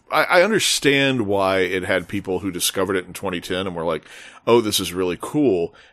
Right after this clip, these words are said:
I just wish it, I just wish it was more satisfying. I, I wa-, this is my second time to watch it.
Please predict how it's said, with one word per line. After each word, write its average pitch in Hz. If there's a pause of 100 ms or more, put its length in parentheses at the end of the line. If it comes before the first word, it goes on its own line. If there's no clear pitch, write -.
(180)
I 113
just 160
wish 110
it, 90 (680)
I 147
just 160
wish 127
it -
was 90
more 85
satisfying. 78
I, 98 (120)
I 110
wa-, 117
this 135
is 139
my 123
second 110
time 127
to 117
watch 120
it. 123